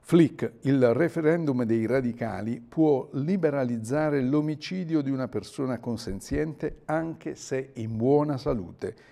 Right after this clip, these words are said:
Rischio, caos giuridico e costituzionale. L'ex presidente della Consulta lancia l'allarme eutanasia a sbilanciamento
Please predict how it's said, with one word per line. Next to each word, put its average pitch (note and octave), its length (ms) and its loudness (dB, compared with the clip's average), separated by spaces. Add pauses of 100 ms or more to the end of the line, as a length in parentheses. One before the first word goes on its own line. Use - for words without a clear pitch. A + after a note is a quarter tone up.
(180)
Rischio, B2+ 600 0
caos C#3+ 600 6
giuridico D3 760 -2
e - 220 -4
costituzionale. G#2+ 1080 -4 (380)
L'ex C#3+ 400 4
presidente B2+ 560 0
della A#2+ 220 2
Consulta B2 580 -2
lancia A#2 420 0
l'allarme B2 640 2
eutanasia A#2+ 760 -2
a A#2+ 60 2
sbilanciamento B2 1120 -2